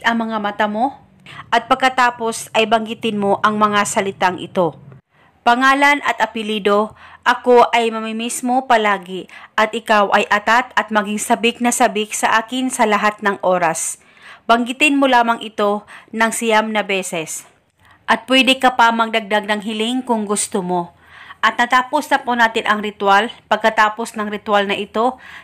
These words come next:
naku, mamangha ka talaga sa maging resulta nito.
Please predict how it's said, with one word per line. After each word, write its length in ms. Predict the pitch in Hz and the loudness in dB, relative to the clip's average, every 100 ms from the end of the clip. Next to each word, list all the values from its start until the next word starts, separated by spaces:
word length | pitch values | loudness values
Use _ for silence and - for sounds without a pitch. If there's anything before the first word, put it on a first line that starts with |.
| - | -2
naku, 320 | 220 220 226 | -2 0 -2
mamangha 560 | 208 202 202 196 - - | 0 2 2 2 -2 -2
ka 80 | - | -2
talaga 400 | 220 202 196 185 | 0 0 -2 -4
sa 160 | - | -4
maging 400 | 202 196 196 190 | -4 -4 -6 -8
resulta 480 | 190 - 185 180 180 | -6 -6 -8 -4 -6
nito. 400 | 180 180 165 - | -4 -6 -6 -8